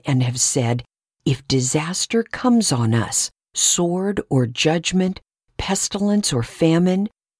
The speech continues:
we will stand before this temple and before you, for your name is in this temple. We will cry out to you because of our distress, and you will hear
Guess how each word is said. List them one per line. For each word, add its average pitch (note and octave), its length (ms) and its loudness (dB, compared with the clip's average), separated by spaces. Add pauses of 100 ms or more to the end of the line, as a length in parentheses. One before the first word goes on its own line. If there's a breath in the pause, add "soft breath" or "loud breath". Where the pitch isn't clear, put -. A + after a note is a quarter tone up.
we F3 340 0
will F#3+ 260 0
stand C#3+ 680 0
before C#3 360 -2
this D#3+ 240 -4
temple C3 600 0
and C#3+ 200 2
before C3 400 0
you, B2+ 500 2 (300)
for D3 240 0
your F3+ 400 0
name B2+ 380 2 (100)
is C3+ 260 -2
in C#3+ 260 4
this C3 300 0
temple. B2 580 -2 (460)
We E3+ 160 4
will G3+ 160 2
cry G3 400 -2
out G3+ 280 -2
to - 140 -4
you A#2 360 0 (260)
because G3 480 -2
of A#2+ 100 -4
our A#2+ 140 0
distress, B2 840 -2 (340)
and C3+ 200 2
you D3+ 220 -2
will F#3 200 0
hear A2+ 600 -2